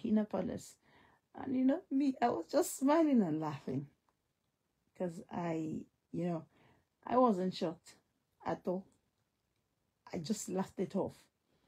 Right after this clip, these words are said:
You know, things happened and people around, and I'm telling you, it's just the way they feel about you.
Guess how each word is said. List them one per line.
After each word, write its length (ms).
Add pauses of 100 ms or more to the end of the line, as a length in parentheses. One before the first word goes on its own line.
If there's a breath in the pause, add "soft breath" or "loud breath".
(680)
You 100
know, 180
things 240
happened 540 (260)
and 180
people 300
around, 260
and 220
I'm 180
telling 320
you, 280 (100)
it's 260
just 320
the 120
way 120
they 160
feel 220
about 480
you. 160